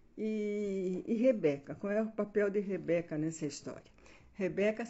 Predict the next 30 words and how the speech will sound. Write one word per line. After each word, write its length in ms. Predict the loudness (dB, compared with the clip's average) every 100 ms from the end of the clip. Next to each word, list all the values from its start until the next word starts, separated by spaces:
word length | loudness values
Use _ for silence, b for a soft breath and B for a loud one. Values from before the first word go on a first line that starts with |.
| -4
eh, 240 | -2 -2
sabendo 580 | 0 -2 2 4 4 4
da, 520 | 4 4 2 2 0 -4 -8
eh, 240 | -6 -6 -4
é 100 | -2
o 60 | -2
filho 240 | 0 0
preferido 460 | 0 0 0 -2 -2
de 80 | -4
Jacó, 520 | -6 -4 -4 -2 -4 B B B
e 60 | -6
sabendo 500 | -2 -2 2 2 2
que 320 | -4 -4 0
o 160 | 0 0
Esaú 400 | 0 0 0 0
vai 160 | 0
ser 240 | -2 -4 -4
o 60 |
abençoado, 880 | -6 -6 -10 -4 -2 0 0 0 -2 B B -6
ela 240 | 0 2
traça 400 | 2 0 0 -2
todo 340 | -2 0 2 2
um 80 |
plano, 680 | 0 -2 0 2 2 0 -2
eh, 240 | -2 -2 -2
ardiloso 880 | -2 -2 0 0 2 6 6 6 2
pra 140 | 0
enganar 560 | -2 -2 -2 -2 -2 0
o 280 | 0 0
marido, 720 | -2 -2 -2 -4 -4 -2 -2